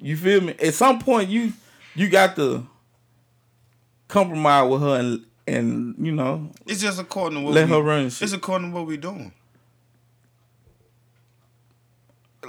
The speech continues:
Speaker 1: Okay, say for instance, like, how, like, okay, buying a house or something, right?
Speaker 2: Mm.
Speaker 1: You might wanna go in the country. You don't wanna pay city tax.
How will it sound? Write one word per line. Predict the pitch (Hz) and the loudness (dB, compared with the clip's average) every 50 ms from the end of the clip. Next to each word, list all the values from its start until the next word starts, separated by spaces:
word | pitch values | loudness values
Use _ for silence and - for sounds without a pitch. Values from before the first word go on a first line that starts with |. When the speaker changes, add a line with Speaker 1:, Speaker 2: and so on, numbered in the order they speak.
| - - - 240 | 0 4 4 4
Speaker 1:
Okay, | 233 - - 214 233 | 6 6 4 4 4
say | 226 247 233 226 | 4 4 4 4
for | 220 175 | 2 2
instance, | 196 226 247 240 165 165 | 0 0 0 0 0 0
like, | 165 156 143 143 | 2 2 2 2
how, | 135 156 180 196 180 147 - | 4 6 6 6 6 6 4
like, | - 135 165 165 156 160 156 - | 4 4 4 4 4 2 2 4
okay, | 160 185 190 190 - 196 160 | 4 4 4 4 4 2 2
buying | - 165 175 190 180 170 | 4 4 4 4 4 4
a | 170 | 2
house | 185 202 180 156 - | 4 4 4 2 0
or | 139 | -4
something, | 117 - 131 117 113 - _ _ - - - _ - - | -10 -10 -10 -12 -12 -14 _ _ -20 -20 -20 _ -8 -4
right? | 127 131 139 147 139 - - _ _ - - | 0 2 2 0 0 -4 -14 _ _ -14 -10
Speaker 2:
Mm. | 135 139 135 127 143 | -10 -8 -8 -4 0
Speaker 1:
You | 165 220 226 | 2 2 4
might | 214 180 170 165 | 4 4 4 2
wanna | 165 165 160 160 156 | 2 0 0 -2 0
go | 143 156 147 | 0 0 2
in | 151 143 | 2 0
the | 139 | -2
country. | 139 - 175 131 120 113 - - - _ _ _ - | -4 -4 -4 -4 -4 -6 -12 -18 -20 _ _ _ -10
You | 127 127 147 | -6 -2 -2
don't | 151 147 | 0 0
wanna | 147 139 135 | 0 -2 -2
pay | 135 - 165 143 135 | -2 -2 -2 -2 -2
city | - - 156 135 127 110 | -2 -4 -6 -6 -6 -8
tax. | - - - 85 101 - - - | -12 -12 -14 -14 -14 -18 -20 -20